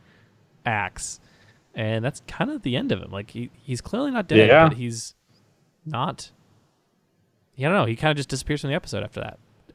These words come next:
Speaker 1: Wha-, how did you feel with, about his disappearance, Steven?
Speaker 2: Uh, I'm hoping they reserve him from use again, although maybe they, I don't know.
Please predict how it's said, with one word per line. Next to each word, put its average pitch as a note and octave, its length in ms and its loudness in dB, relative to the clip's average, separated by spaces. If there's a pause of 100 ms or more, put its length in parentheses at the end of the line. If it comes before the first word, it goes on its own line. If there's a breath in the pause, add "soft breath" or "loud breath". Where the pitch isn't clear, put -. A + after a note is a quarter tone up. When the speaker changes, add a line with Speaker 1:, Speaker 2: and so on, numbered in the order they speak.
Speaker 1:
Wha-, A2 240 -6
how - 160 -2
did G3 140 0
you F#3 80 -2
feel B2+ 320 -2
with, G#2+ 200 -6
about A#2 160 -4
his G#2+ 100 -12
disappearance, - 560 -14 (140)
Steven? G2+ 380 -16 (1200 loud breath)
Speaker 2:
Uh, G#3+ 260 8 (600)
I'm G3 160 6
hoping E3+ 460 6
they F3 120 10
reserve D#3+ 400 8
him D#3 200 6
from D3+ 120 2
use D3 240 4
again, D3+ 540 6
although A#2+ 580 8 (180)
maybe A#2+ 580 6 (420)
they, A#2 260 8 (760)
I B2+ 120 0
don't C3 140 4
know. D#2+ 240 2